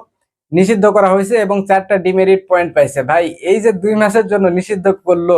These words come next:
এই যে, আহ, তানজিম হাসান সাকিবকে, এইটা দিয়ে বিসিবি প্রমাণ করতে চাইতেছে যে বিসিবি বিশাল কাজ করে ফেলে দিছে।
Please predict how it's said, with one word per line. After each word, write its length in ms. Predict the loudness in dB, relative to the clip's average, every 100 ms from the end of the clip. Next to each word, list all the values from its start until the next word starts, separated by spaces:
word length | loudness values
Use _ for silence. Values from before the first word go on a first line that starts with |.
| 2
এই 140 | 0 2
যে, 140 | 2 2
আহ, 240 | 2 2
তানজিম 300 | 2 -2 0 -2
হাসান 200 | -4 -8
সাকিবকে, 480 | -6 -4 -6 -8 -12 _ _ _ _ _
এইটা 280 | 0 2 0
দিয়ে 220 | 0 0 0
বিসিবি 400 | -2 -6 -4 -2
প্রমাণ 300 | 0 0 0
করতে 300 | -2 -2 -4
চাইতেছে 460 | 0 0 0 -2 0
যে 80 | -2
বিসিবি 380 | -4 -8 -8 -8
বিশাল 360 | -4 -2 0 0
কাজ 180 | 0 -2
করে 220 | -2 -2 0
ফেলে 220 | 0 0
দিছে। 300 | 0 2